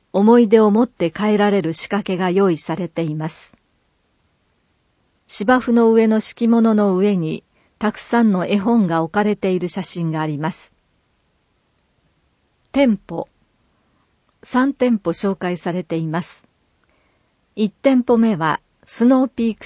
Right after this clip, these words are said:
直営店、スノーピークグラウンズ、吉野ヶ里限定商品も、というコメントで、アウトドアグッズの椅子やテーブル、マグカップなどが紹介されている写真があります。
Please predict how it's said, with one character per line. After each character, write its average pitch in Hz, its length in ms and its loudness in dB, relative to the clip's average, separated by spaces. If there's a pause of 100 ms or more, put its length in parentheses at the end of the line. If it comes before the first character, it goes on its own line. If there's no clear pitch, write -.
直 214 300 -2
営 202 160 0
店、 156 400 -8 (640)
ス - 180 -6
ノ 262 200 4
ー - 20 -4
ピ 240 200 -2
ー 226 60 -8
ク 220 160 -2
グ 190 120 -2
ラ 202 160 2
ウ 196 100 0
ン 185 60 0
ズ、 165 360 -4 (300)
吉 202 320 -2
野 254 120 2
ヶ 233 120 0
里 220 140 -2
限 220 260 2
定 226 240 0
商 214 260 -2
品 151 400 -6
も、 156 200 -4 (280)
と 254 80 0
い 240 140 -2
う 233 100 -4
コ 208 140 -4
メ 208 140 -2
ン 208 60 -6
ト 180 160 -10
で、 175 220 -4 (640)
ア 226 140 4
ウ 269 100 2
ト 269 140 2
ド 247 180 4
ア 240 80 4
グ 214 140 -2
ッ 220 60 -2
ズ - 200 -8
の 170 120 -2
椅 165 120 -4
子 - 180 -6
や 233 160 4
テ 190 220 -2
ー 180 40 -2
ブ 175 140 -4
ル、 165 260 -2 (240)
マ 214 120 4
グ 247 120 -2
カ 254 140 0
ッ - 20 -2
プ 208 220 -4
な 190 100 0
ど 160 140 -4
が 165 100 -2
紹 233 240 0
介 208 220 -2
さ 196 180 -4
れ 185 140 -2
て - 100 -8
い 165 100 -4
る 170 100 -4
写 180 160 -8
真 165 260 -6
が 160 80 -6
あ 160 40 -6
り 147 120 -10
ま 156 120 -8
す。 - 220 -20